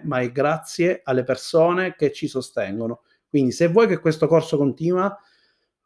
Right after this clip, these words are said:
non ti dico solo di acquistare, ideare e pubblicare un gioco di ruolo dove scoprirai subito che non c'è granché da, <laughs> da, da ri-, ricevere in, in cambio.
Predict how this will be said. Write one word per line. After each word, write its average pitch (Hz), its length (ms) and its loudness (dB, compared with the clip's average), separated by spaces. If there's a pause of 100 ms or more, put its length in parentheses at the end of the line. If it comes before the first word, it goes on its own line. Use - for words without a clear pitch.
(480)
non 151 180 2
ti 170 100 0
dico 165 220 4
solo 151 200 4
di 143 80 4
acquistare, 143 460 2
ideare 139 240 4
e 139 40 -6
pubblicare 139 420 0
un 131 80 0
gioco 127 160 0
di 123 80 2
ruolo 151 320 4
dove 127 480 -2 (120)
scoprirai 139 600 2
subito 135 480 0
che 127 240 2
non 135 180 -4
c'è 139 280 -2
granché 131 420 -2
da, 127 260 0
<laughs> - 100 -14
da, 208 440 0
da 143 180 4
ri-, 143 260 0
ricevere 139 680 0
in, 135 320 -2
in 135 160 -4
cambio. 120 480 -4